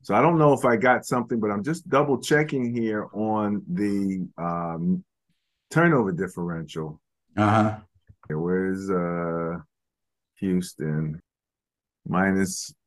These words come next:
Speaker 1: zero point four, and Cleveland is minus zero point six. So that's a small amount. That's a point two differential times four be point eight. So yeah,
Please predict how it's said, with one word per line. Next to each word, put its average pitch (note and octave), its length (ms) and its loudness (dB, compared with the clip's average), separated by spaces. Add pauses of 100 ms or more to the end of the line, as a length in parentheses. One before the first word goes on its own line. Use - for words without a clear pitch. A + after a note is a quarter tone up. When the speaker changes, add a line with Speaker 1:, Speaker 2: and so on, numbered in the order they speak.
(100)
Speaker 1:
zero F#2+ 300 2
point F2+ 380 -2
four, A2+ 680 2
and E2 220 -8
Cleveland G#2+ 680 0
is E2 240 -6
minus F2+ 840 2 (160)
zero F2 480 0
point E2 420 -6
six. - 840 -4 (1000)
So B2+ 140 6
that's F3+ 220 8
a D#3+ 60 8
small C#3 540 4
amount. A2+ 420 2
That's C3 200 -2
a A#2+ 60 0
point B2 420 -2
two C3 260 0
differential G#2 880 -2
times F#2+ 380 -8
four G2 220 -2
be F#2+ 120 -4
point F#2 440 -4
eight. F#2 260 -2
So G2+ 160 0
yeah, A2 400 4